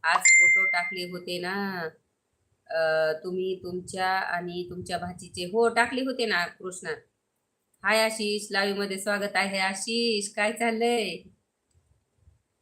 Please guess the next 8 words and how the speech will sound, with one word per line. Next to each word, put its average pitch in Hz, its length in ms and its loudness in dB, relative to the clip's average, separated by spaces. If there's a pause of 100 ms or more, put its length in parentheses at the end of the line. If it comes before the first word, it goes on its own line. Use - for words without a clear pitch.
(920)
आशिषची 190 420 -4
कमेंट 202 340 -2
लय 190 80 -2
हिरव्या 208 340 0
कपड्यात - 360 -4
येईल 202 320 -2
बा 196 60 -2
आशिष. 170 440 -2